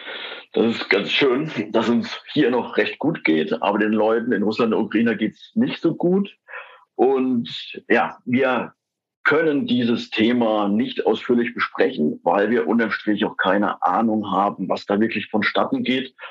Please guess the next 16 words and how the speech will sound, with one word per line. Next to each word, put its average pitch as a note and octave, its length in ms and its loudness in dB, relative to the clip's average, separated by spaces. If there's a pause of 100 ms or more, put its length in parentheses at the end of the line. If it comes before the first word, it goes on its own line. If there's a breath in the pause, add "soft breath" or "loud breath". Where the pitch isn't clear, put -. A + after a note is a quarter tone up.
(200 loud breath)
und A#2+ 500 2
wir G#2+ 240 2
auch G#2+ 380 0
sozusagen G#2+ 340 0
da G2+ 220 0
keine A#2 560 2
vernünftigen G#2+ 440 -2
Prognosen A2 340 0
abgeben G#2 500 0
können. - 320 -2
Dennoch E3+ 420 2 (520 loud breath)
sind B2+ 200 0
wir C#3 120 2
ja A#2+ 80 2
Investoren, A2+ 960 2
langfristig A#2+ 800 -2